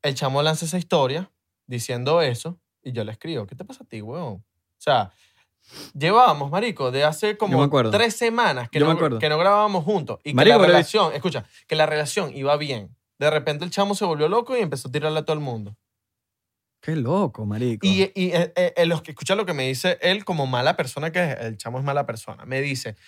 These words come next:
Speaker 1: "No, que es que yo no dije tu nombre. Es que la gen-, eh, yo pregunté en mi quest, '¿Quién crees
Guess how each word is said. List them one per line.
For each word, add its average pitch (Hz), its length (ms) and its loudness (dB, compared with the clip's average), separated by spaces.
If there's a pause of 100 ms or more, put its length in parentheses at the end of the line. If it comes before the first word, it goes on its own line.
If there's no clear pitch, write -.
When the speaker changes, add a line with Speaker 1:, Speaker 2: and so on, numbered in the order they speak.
(160)
Speaker 1:
"No, 226 280 0
que 190 160 0
es 160 100 -2
que 208 240 -2
yo 196 160 0
no 208 240 -2
dije 202 640 -4
tu 175 160 -2
nombre. 151 500 -4
Es 123 120 -8
que 196 100 -4
la 190 160 2
gen-, 165 300 -2
eh, 151 100 -2
yo 151 240 -4
pregunté 170 840 -2 (380)
en 160 380 -2
mi 156 280 -4 (120)
quest, 190 440 0 (240)
'¿Quién 285 480 -6
crees 247 380 2